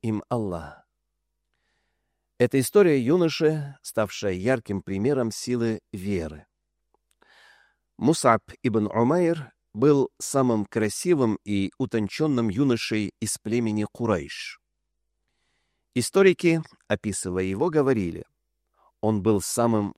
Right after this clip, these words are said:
благоуханным среди жителей Мекки». Родившийся в богатой и знатной семье, он рос в достатке,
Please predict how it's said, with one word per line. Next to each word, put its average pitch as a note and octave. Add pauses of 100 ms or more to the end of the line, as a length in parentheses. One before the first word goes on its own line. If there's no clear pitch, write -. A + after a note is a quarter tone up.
благоуханным A2
среди G#2+
жителей A2
Мекки». G#2+ (1500)
Родившийся G#2
в E2+
богатой G2
и G2
знатной F2+
семье, A2+ (380)
он F3
рос B2
в G2+
достатке, C3+